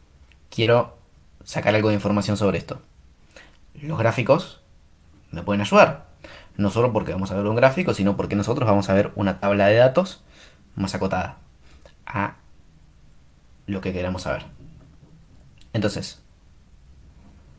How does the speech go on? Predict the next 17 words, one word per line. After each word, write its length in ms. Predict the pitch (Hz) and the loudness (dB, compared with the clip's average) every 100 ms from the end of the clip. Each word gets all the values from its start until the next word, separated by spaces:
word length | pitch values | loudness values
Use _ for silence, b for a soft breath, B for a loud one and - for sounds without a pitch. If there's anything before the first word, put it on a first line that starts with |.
| - - - - - - - - - - | -20 -20 -20 -20 -20 -20 -20 -20 -8 -2
ustedes 240 | 123 147 | 4 8
me 20 | |
van 100 | 139 | 8
a 40 | 120 | 8
decir, 300 | 101 95 - - - - - | 4 -4 -6 -20 -20 -20 -2
¿qué 120 | 165 | 4
es 40 | 185 | 6
lo 60 | |
que 100 | 156 | 6
quieren 180 | 143 135 | 6 4
hacer? 280 | 120 156 190 - - - - - - - - - | 4 2 0 -6 -20 -20 -20 -20 -20 -20 -20 0
¿Qué 100 | 151 | 2
es 40 | |
lo 60 | 147 | 4
que 100 | 131 | 2
quieren 240 | 131 127 | 2 2
saber? 340 | 127 117 160 | 4 4 4